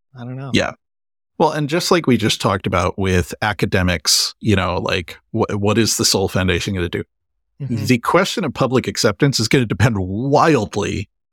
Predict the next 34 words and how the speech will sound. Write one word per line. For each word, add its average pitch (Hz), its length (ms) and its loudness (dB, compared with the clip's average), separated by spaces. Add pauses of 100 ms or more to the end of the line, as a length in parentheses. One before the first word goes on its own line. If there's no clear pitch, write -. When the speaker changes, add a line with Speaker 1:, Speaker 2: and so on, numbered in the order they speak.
(240)
Speaker 2:
on 104 180 2
how 156 520 0
this 151 280 -2
material 160 480 2
is 123 100 0
presented 117 640 0
to 104 80 -2
the - 80 -8
public. - 480 -4 (400)
Um, 98 300 -2
Speaker 1:
Mm-hmm. 143 160 -6
Speaker 2:
so 165 360 2
far, 127 440 4 (120)
we're 170 200 2
still 202 540 2
dealing 120 680 4
with 104 220 0
a 110 40 2
lot 101 180 0
of 95 60 0
stigma 92 440 -2
around 85 200 -6
the 82 60 -12
topic. - 560 -8
Uh, 113 160 0
you 147 140 0
know, 117 80 4
we've 113 140 0
Speaker 1:
Yeah. 117 60 -2
Speaker 2:
mostly 131 540 4
moved 120 360 4
out 107 160 0
of 101 200 -2
the, 98 380 2